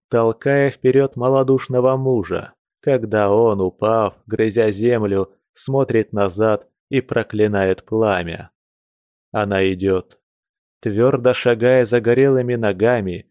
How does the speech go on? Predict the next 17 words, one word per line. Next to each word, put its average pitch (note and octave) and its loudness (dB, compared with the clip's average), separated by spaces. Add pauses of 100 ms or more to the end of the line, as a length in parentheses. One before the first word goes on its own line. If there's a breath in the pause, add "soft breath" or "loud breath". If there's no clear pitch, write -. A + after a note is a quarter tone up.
дальше, A2 -2
дальше, G#2+ -2 (320)
не G#2+ -2
зная, C#3 0
где C3 0
остановится B2 0
или F#2+ 0
упадет, F#2+ -2
потеряв A#2 -2
силу. A2 -6 (480)
Она D3+ -2
верит, C3 0
что - -8
рядом G2+ 0
идет G2+ -2
с - -18
ней F#2+ -4